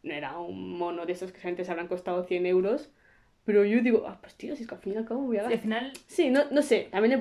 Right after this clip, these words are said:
Speaker 1: he
Speaker 2: la ropa es como tú te sientas cómodo independientemente de lo que cueste, deje de costar,
Speaker 1: Sí,
Speaker 2: o
Speaker 1: no, pero no me refiero a tanto al precio, sino digo esta importancia, ¿no? Es decir, bueno, es la, es la graduación, hay que ir como hecho un pincel.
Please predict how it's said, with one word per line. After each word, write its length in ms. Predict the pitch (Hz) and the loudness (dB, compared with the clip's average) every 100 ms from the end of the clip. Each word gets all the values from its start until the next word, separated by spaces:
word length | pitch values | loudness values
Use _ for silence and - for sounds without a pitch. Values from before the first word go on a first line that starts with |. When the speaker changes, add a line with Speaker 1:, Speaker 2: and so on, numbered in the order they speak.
| - _ 226 | -2 _ -4
Speaker 1:
he 40 | |
Speaker 2:
la 100 | 226 | -2
ropa 200 | 226 285 | -2 -4
es 60 | 285 | -4
como 180 | 285 | -4
tú 100 | 226 | -4
te 100 | 233 | -8
sientas 260 | 277 262 - | -8 -6 -6
cómodo 240 | 202 214 | -6 -6
independientemente 720 | 254 233 202 202 208 220 185 233 | -4 -4 -4 -6 -6 -8 -8 -6
de 60 | |
lo 80 | 262 | -6
que 120 | 214 | -6
cueste, 320 | 185 190 - 233 | -6 -10 -10 -10
deje 200 | 202 208 | -10 -12
de 100 | 196 | -12
costar, 460 | 180 - 180 226 | -14 -14 -10 -2
Speaker 1:
Sí, 160 | 240 294 | 4 6
Speaker 2:
o 40 | |
Speaker 1:
no, 160 | 269 226 | 6 4
pero 200 | 214 - - | 2 0 2
no 160 | 247 | 4
me 60 | 277 | 6
refiero 280 | 302 285 226 | 4 4 4
a 40 | |
tanto 220 | 214 202 | 4 4
al 100 | 196 | 4
precio, 240 | 226 226 190 | 4 4 2
sino 180 | 202 | 4
digo 300 | 208 214 220 214 - _ - | 6 8 6 4 -2 _ -8
esta 160 | 196 214 | -2 2
importancia, 520 | 226 196 180 202 196 | 4 4 2 0 2
¿no? 60 | 185 | 0
Es 80 | 185 | 0
decir, 160 | 185 | -2
bueno, 180 | 180 175 | -2 -4
es 80 | 170 | -2
la, 140 | 185 180 | -4 -4
es 140 | 185 | -4
la 100 | 190 | -2
graduación, 600 | 190 170 160 196 190 190 | 0 0 -2 2 4 2
hay 80 | 185 | 0
que 100 | 208 | -2
ir 80 | - | -2
como 280 | 208 196 220 | -4 -2 -4
hecho 300 | 208 - 202 | -6 -2 0
un 180 | 190 185 | 0 -2
pincel. 580 | 185 185 180 180 233 | -2 -2 0 0 -2